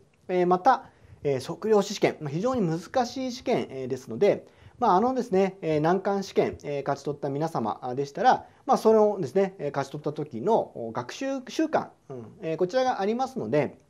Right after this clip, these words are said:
えー、ですね、あの、調査士試験も難関資格なんですけども、まあですね、あの、本当にゼロから、あの、国家資格やってない方が調査士チャレンジするよりもですね、えー、アドバンテージがあるということになります。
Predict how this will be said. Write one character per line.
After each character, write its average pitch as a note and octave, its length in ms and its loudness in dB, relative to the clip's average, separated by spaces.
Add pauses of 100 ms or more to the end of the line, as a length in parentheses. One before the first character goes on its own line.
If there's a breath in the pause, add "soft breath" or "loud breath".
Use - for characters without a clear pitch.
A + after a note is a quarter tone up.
(160)
え D3+ 280 -2
ー、 - 240 -20
で C#3+ 60 -18
す C#3 40 -12
ね、 F3 160 -8 (200 loud breath)
あ F#3 100 0
の、 D#3+ 340 0 (220)
調 G3+ 120 2
査 A#3 100 2
士 A#3 80 -6
試 - 60 -14
験 D4+ 140 2
も C3+ 320 -2
難 C#3 160 -6
関 D3+ 220 -4
資 - 80 -14
格 A2+ 540 -6
な A#2 80 -8
ん A2 100 -8
で G2 60 -14
す - 120 -20
け C3 80 -8
ど G#3+ 80 -10
も、 B3+ 200 -8 (280 soft breath)
ま B3 140 2
あ C3+ 40 -2
で G#2+ 60 -4
す - 80 -14
ね、 D3 240 -6
あ B2+ 100 -6
の、 A2+ 260 -4
本 G3 160 0
当 G#3 60 4
に F3+ 180 2
ゼ G3+ 120 6
ロ G#3 100 0
か F#2+ 100 -12
ら、 B2 220 -10
あ D#3+ 80 -10
の、 D3+ 80 -2
国 D#3+ 140 -2
家 F#3+ 100 0
資 F3+ 80 -2
格 A#3 160 0
や B2 120 2
っ - 20 -8
て G#3+ 120 -6
な B3+ 120 -4
い A#3+ 40 -10
方 F#3+ 220 -2
が A#3+ 220 4
調 C3+ 140 -4
査 C3 120 -10
士 A2 280 -10
チ - 200 -20
ャ D#3+ 80 -2
レ E3 100 0
ン B2 60 -2
ジ A#2+ 80 -10
す C#3+ 80 -8
る E3+ 60 -4
よ F#3 80 0
り A2 80 -10
も F2+ 80 -12
で - 80 -18
す - 80 -14
ね、 G3+ 180 -6 (220 loud breath)
え D3 180 -2
ー、 C3+ 60 0
ア C3+ 40 2
ド C#3 60 2
バ B2+ 120 -2
ン A#2+ 40 -6
テ A#2 120 -2
ー - 20 -2
ジ F#2+ 100 -12
が G#2+ 120 -4
あ A#2 40 -2
る G#2 80 -4
と B2+ 420 -2
い B2 80 0
う A#2 60 -2
こ A#2 140 -10
と B3 120 -10
に C#4 60 -8
な B3 80 0
り F3 100 4
ま C#3+ 120 4
す。 - 240 -2